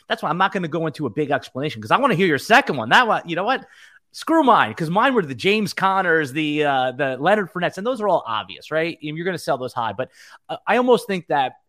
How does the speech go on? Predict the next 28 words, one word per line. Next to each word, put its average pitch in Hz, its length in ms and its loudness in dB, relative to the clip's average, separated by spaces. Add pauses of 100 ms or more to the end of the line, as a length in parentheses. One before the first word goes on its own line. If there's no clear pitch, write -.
as 151 200 -2
I 135 80 2
look 135 200 -4
at 151 60 -2
my 143 120 -2
list, 147 340 -6 (260)
those 160 300 -2
twenty-seven-year-old 147 920 -4
running 131 220 -4
backs, 131 300 -2
the 113 80 -8
Melvin 135 360 -2
Gordon 127 300 -4
types 120 320 -4
that 117 120 -4
are, 107 80 -4
like, 101 200 -8
twenty-eight, 123 600 -6 (360)
those 247 160 2
are 294 80 2
almost 139 340 -2
buys 104 540 2
for 123 240 -2
a 110 80 -2
dynasty 131 440 -2
team 117 300 -8
that 107 120 -6
has 131 500 0